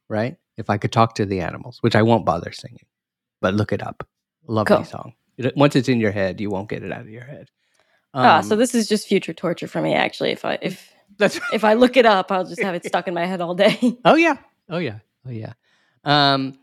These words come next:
Speaker 1: but Doctor Dolittle could talk to the animals. And so, um, for those who,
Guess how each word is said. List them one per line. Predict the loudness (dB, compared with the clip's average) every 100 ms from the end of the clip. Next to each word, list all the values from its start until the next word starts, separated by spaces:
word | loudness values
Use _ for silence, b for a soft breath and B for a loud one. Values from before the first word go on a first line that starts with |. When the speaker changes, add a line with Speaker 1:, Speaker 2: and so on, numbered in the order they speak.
| _ -8
Speaker 1:
but | -2 2
Doctor | 2 2 0
Dolittle | 2 2 2
could | 0 -2 -2
talk | -6 -4 -4
to | -4
the | -4 -2
animals. | -4 -6 -10 -14 -20 _ _
And | -2 -2
so, | -2 2 2 4 0 -2
um, | 0 0 0 -4 -8 -12 _ _ _ _ _
for | 0
those | 4 4 4
who, | 2 2 2